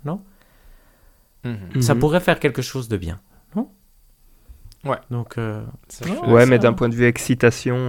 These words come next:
Speaker 3: euh, Naughty Dog, euh, je veux dire,
Speaker 1: Ce serait
Speaker 3: tu
Speaker 1: génial,
Speaker 3: vois,
Speaker 1: hein, ça,
Speaker 3: ça,
Speaker 1: c'est,
Speaker 3: ça,
Speaker 1: ça serait
Speaker 3: ça bat le
Speaker 1: génial.
Speaker 3: reste, quoi. Mais
Speaker 1: Mhm,
Speaker 3: bon,
Speaker 1: mhm.
Speaker 3: voilà, c'est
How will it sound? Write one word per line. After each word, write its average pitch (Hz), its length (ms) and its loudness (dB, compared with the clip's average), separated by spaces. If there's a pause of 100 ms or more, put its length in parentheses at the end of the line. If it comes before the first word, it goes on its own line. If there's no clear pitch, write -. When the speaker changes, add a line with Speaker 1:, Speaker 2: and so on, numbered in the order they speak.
Speaker 3:
euh, 107 140 -2
Naughty 104 320 -6
Dog, 104 420 -4
euh, 135 220 -14 (800)
je - 80 -14
veux 113 80 -6
dire, - 280 -14 (480)
Speaker 1:
Ce - 140 -4
serait - 160 -4
Speaker 3:
tu - 60 -6
Speaker 1:
génial, 120 240 -4
Speaker 3:
vois, 107 120 -2
Speaker 1:
hein, - 40 -6
ça, 110 160 -6
Speaker 3:
ça, 117 60 -2
Speaker 1:
c'est, 110 100 -4
Speaker 3:
ça, 117 200 4
Speaker 1:
ça - 100 0
serait - 80 -6
Speaker 3:
ça 113 80 2
bat 107 160 4
le 107 60 4
Speaker 1:
génial. 117 100 2
Speaker 3:
reste, - 240 0
quoi. - 200 -8
Mais 110 240 0
Speaker 1:
Mhm, 104 60 -2
Speaker 3:
bon, 107 80 -6
Speaker 1:
mhm. 104 140 -8
Speaker 3:
voilà, 104 240 -12 (200)
c'est 185 320 -18